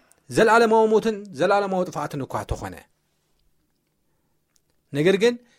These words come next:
እዞም ናይ ኣ-፣ ነቲ ኣራዊትን ነቲ ምስሉን ነቲ ምልክቱን ዝሰግዱን ዝተቐበሉን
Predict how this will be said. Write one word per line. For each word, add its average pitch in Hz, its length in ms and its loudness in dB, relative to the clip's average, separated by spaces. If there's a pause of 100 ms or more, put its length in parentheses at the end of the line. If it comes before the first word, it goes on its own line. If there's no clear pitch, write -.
(220)
እዞም 185 520 2 (140)
ናይ 165 160 -2
ኣ-፣ 180 200 -2
ነቲ 160 240 -6
ኣራዊትን 214 540 0 (100)
ነቲ 170 240 -4
ምስሉን 185 480 -4
ነቲ 135 200 -12
ምልክቱን 196 480 -6 (340)
ዝሰግዱን 196 600 -2
ዝተቐበሉን 165 680 -2